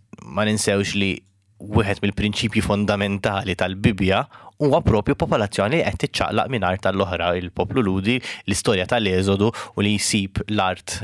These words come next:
em, dik li tissejjaħ l-art imwiegħda. U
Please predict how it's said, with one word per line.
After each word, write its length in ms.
em, 520
dik 140
li 80
tissejjaħ 300
l-art 320
imwiegħda. 500
U 100